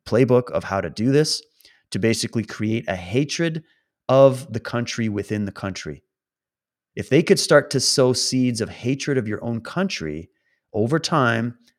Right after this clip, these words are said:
what, what did, uh, Yuri Bezmenov say? It took only two generations to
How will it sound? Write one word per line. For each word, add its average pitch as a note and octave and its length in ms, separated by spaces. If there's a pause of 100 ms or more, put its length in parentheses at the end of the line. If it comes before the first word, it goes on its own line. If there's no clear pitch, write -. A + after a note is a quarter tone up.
(300)
what, A2 180
what A#2 140
did, A2+ 120
uh, G#2+ 420
Yuri A2+ 220
Bezmenov A#2+ 420
say? A#2 300
It - 120
took A2+ 180
only G#2+ 160
two A#2+ 180
generations A2+ 800
to G#2 340